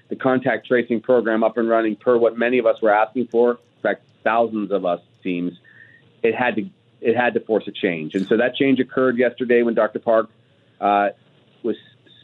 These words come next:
uh, basically moved aside. I hope she finds an important role, whether here in the state, on other projects here. She is an excellent,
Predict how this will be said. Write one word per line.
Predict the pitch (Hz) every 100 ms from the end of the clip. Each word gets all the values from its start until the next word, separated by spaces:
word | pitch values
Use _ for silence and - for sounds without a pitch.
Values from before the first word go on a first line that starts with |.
| _
uh, | 113 92 90
basically | - 120 120 120 113 107 104 - - _ _ _ -
moved | 123 127 -
aside. | - 123 98 95 95 95 _ _ _
I | 107
hope | 131 135 -
she | 131
finds | 127 131 123 123 120 131
an |
important | 117 - 131 127 120
role, | 123 120 120 117
whether | 117 107 101
here | 131 131 127 123
in | 123
the | 120 -
state, | 120 117
on | 113 107
other | 113 117
projects | - 117 110 113 -
here. | 120 117 117 117
She | -
is | 117 107
an | 110 123
excellent, | 131 - 143 135 127